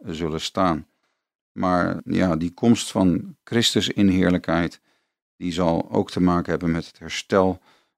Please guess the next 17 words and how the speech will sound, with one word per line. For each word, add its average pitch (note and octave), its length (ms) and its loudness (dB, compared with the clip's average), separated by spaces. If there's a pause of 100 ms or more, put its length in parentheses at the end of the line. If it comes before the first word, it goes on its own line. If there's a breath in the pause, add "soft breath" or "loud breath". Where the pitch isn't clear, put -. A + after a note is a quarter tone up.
(100)
van F2 100 -10
het E2+ 140 -8
koninkrijk F2+ 760 0
van - 260 -4
Israël, G2 680 2
zoals F2 520 -2
Jezus E2 360 0
heeft E2 180 -2
bevestigd - 580 -6
in F#2 160 -2
antwoord E2+ 320 -4
op D#2+ 100 -6
de F2 100 -6
vraag D#2+ 340 0
van E2 140 -8
de E2 100 -4
discipelen. E2 600 -6